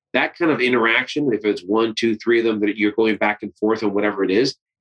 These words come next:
is not the entire negotiation. Your preparation before, what happens after, and then being able to see it through is important too, right? And so, eh, that from, eh, first of all, it's, it's kind of much broader than that.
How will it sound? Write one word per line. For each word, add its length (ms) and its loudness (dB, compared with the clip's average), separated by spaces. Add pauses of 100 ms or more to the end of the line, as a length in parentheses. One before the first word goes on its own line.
is 160 0
not 420 2
the 120 2
entire 340 0
negotiation. 720 0
Your 160 0
preparation 500 2
before, 420 2
what 140 -2
happens 280 -2
after, 360 -2
and 80 0
then 280 -2
being 300 4
able 180 4
to 100 -6
see 280 0
it 200 -4
through 280 0
is 80 -16
important 440 -2
too, 280 0
right? 260 0 (520)
And 100 4
so, 500 4
eh, 100 4
that 220 0
from, 360 0
eh, 60 2
first 240 2
of 60 -4
all, 100 2
it's, 220 -4
it's 300 -2
kind 220 0
of 60 0
much 300 -2
broader 380 2
than 160 -4
that. 260 -2